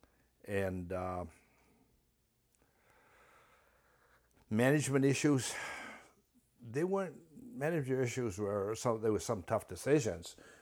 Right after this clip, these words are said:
but nevertheless, the, the, the twenty-eight deeds that I studied and read it like a normal person would the Bible, I studied those deeds, twenty-eight deeds over thirty-two years, this man put together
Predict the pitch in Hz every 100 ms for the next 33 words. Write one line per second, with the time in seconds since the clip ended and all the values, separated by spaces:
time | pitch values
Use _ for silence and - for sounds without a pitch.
0 | - 104 113 123 110 107 117 110 - 92
1 | - _ 104 92 90 82 - 113 107 101
2 | - _ _ 113 110 147 156 147 127 107
3 | 120 117 104 98 110 104 - 120 107 95
4 | 92 90 92 92 _ _ _ _ 104 110
5 | 104 110 104 101 95 98 - _ - 107
6 | 110 107 110 101 110 107 98 101 110 110
7 | 90 85 _ _ _ _ _ _ _ _
8 | _ 117 117 - 120 107 101 98 101 92
9 | 82 - 127 127 127 113 110 107 110 98
10 | 123 120 113 123 123 104 98 98 113 127
11 | 120 127 120 120 123 104 107 87 87